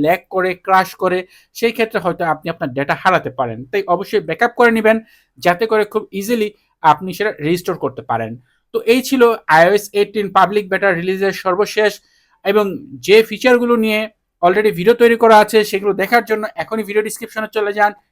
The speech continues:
সেখানে বিভিন্ন ভিডিও লিংক দেওয়া রয়েছে, সেই ভিডিওগুলো দেখে জেনে নিতে পারেন আইওএস এইটিনে নতুন ফিচার কী কী রয়েছে।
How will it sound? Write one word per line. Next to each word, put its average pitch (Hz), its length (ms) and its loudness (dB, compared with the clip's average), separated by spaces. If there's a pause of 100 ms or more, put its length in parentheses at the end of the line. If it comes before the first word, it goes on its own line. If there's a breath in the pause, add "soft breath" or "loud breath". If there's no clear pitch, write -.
(120)
সেখানে 214 260 -4 (100)
বিভিন্ন 214 220 -4 (100)
ভিডিও 214 180 2 (160)
লিংক 233 220 2
দেওয়া 233 220 6
রয়েছে, 220 340 2 (440)
সেই 214 200 2
ভিডিওগুলো 220 300 0 (100)
দেখে 208 160 0 (140)
জেনে 185 240 -2
নিতে 254 220 -2
পারেন 214 220 4 (360)
আইওএস 196 320 2 (180)
এইটিনে 202 320 -4 (320)
নতুন 175 280 -8
ফিচার 202 240 -2 (160)
কী 185 140 -8
কী 156 160 -8
রয়েছে। 117 320 -4